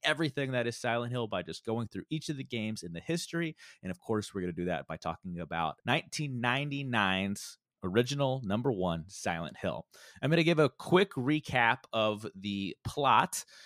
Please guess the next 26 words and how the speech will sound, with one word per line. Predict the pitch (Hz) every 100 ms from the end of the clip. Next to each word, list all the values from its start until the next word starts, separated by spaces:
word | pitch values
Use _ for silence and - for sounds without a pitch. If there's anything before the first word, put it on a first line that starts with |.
| - _
and | 110 117
then | 117 117 117
we're | 98 113
gonna | 113 104
dive | 101 98 101
into | 98 98 101 92 92 -
all | 92 90
things | - 82 85 - -
graphics | 98 104 104 - 98 - 71
and | 78
tone | - 98 92 90 87
and | 80 - -
horror. | 85 73 60 - - - - -
Um, | 104 101 98 127
the |
first | - 190 180
installment | 170 147 139 120
of |
the | 110
series | - 110 107 -
follows | 101 98 101 98 -
Harry | - 95 95 92 -
Mason | 85 85 - _ -
as | 92
he's | 92 -
searching | 101 - 98